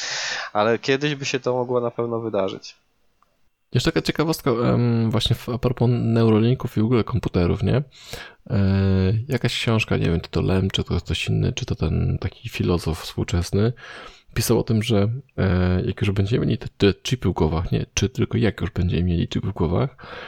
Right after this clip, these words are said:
Speaker 2: to później będzie wyścig zbrojeń, nie? Że ty sobie kupujesz, e, chipa, a ktoś, kto ma więcej hajsu, kupuje sobie nowszą wersję chipa.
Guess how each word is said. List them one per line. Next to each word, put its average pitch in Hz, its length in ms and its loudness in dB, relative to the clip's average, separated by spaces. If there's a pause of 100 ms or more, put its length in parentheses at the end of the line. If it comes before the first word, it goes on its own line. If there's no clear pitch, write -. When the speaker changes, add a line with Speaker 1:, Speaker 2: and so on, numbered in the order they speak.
(560)
Speaker 2:
to 110 80 2
później 120 300 0
będzie 120 240 2
wyścig 123 320 0
zbrojeń, 104 440 4
nie? 120 220 2
Że - 120 -2
ty - 100 -12
sobie 110 200 -2
kupujesz, - 680 2
e, 90 360 0
chipa, - 260 0 (160)
a 165 240 0
ktoś, - 240 -4
kto - 160 -2
ma 110 100 2
więcej 110 260 0
hajsu, 95 400 0
kupuje - 280 -2
sobie 165 380 0 (160)
nowszą 180 300 0
wersję 90 280 0
chipa. - 380 0